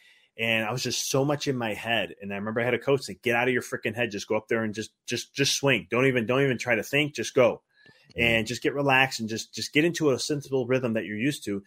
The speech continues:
Speaker 1: Forget everything else. And it took me a while to break through, but then all of a sudden I got a hit, and all of a sudden I'm like,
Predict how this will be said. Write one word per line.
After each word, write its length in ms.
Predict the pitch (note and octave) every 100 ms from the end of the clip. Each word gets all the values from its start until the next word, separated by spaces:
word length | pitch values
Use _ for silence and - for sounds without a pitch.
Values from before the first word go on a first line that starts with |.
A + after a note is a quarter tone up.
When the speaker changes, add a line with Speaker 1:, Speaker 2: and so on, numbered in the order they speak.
| _ -
Speaker 1:
Forget 240 | A2+ D3+
everything 260 | D3 B2+ B2+
else. 300 | G#2+ - - - - -
And 80 | D#3+
it 60 |
took 120 | E3 G3
me 80 |
a 60 | F#3
while 200 | E3+ D#3
to 60 | B2+
break 220 | C#3+ C3+
through, 200 | F3 E3+
but 60 | A#2
then 100 | B2
all 100 | C#3
of 60 |
a 40 | C3
sudden 360 | D#3 C#3 B2+ _ _
I 80 | A#2
got 140 | B2
a 60 | A#2
hit, 260 | C#3 D#3+ C#3+
and 100 | B2
all 80 |
of 60 | C3
a 20 |
sudden 120 | C#3+ B2+
I'm 60 |
like, 180 | A2